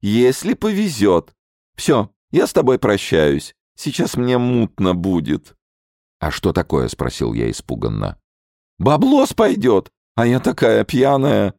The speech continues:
в крыльях запутаюсь. Иди отсюда, то есть нет, иди-ка сюда». Я подумал, что она собирается снова меня укусить. «Вы хотите?»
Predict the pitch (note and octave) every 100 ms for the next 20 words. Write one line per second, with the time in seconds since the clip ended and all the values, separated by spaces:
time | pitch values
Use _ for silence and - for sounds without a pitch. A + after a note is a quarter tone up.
0 | _ - - C4 D3+ C3+ A#2 C3+ C3 D3
1 | C#3+ G#2 G2 - - _ C4 A3 F#3+ A#2
2 | - G2 D#2+ D#2+ - _ D#3 D3 D#3 G2
3 | - A#2 A3 B3+ - F#3+ A#2 D2 - _
4 | _ _ _ _ _ _ _ _ _ C2
5 | C2 C#2+ D#2+ D2+ - D2+ C#2+ - C2+ C#2+
6 | C#2 - C2 C#2+ C2 B1 B1+ B1+ B1 -
7 | B1+ - - - _ _ _ _ _ _
8 | _ _ D2+ B1 D#2+ D2 - D2+ F2 D2
9 | D2